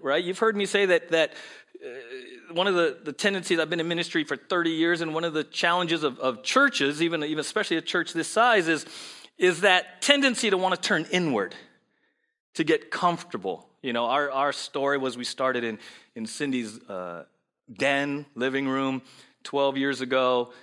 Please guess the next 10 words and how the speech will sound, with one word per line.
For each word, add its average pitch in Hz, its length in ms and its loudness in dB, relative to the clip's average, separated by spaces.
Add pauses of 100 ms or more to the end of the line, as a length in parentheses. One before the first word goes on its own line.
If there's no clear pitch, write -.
(200)
That, 120 280 -2
we 131 160 2
outgrew 127 380 0
that. 131 340 4
We 123 140 0
were 120 60 2
at 117 100 0
the 110 80 -4
Wesleyan 123 540 -2
Church - 480 -2